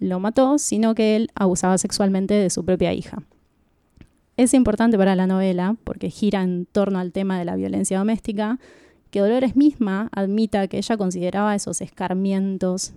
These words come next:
entre comillas, de su marido como parte del matrimonio,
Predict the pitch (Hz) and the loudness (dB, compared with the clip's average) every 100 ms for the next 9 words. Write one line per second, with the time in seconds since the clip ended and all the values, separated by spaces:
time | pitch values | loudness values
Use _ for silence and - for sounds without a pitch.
0 | - - 180 190 180 185 185 - 190 180 | -12 -8 -4 -4 -2 -2 -2 -4 -6 -6
1 | - 202 135 - - - - - - 196 | -6 -6 -4 -6 -10 -16 -20 -8 -2 0
2 | 202 208 214 233 - 190 - 269 214 190 | 2 2 2 0 -2 -2 -2 0 0 0
3 | 185 - 190 180 180 190 | -2 -2 -2 -2 -2 -4